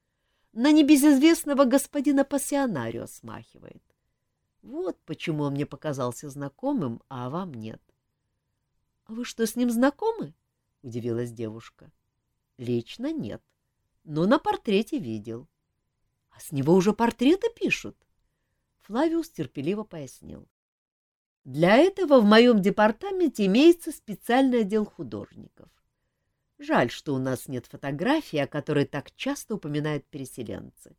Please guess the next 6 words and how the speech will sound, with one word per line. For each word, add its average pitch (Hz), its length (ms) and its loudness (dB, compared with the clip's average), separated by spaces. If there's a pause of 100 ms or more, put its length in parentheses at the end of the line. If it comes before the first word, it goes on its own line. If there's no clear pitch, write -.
(840)
Как - 320 -18
проще 320 500 -10
бы 110 120 -8
было 101 300 -10
все. - 420 -18 (1160)
Так - 240 -8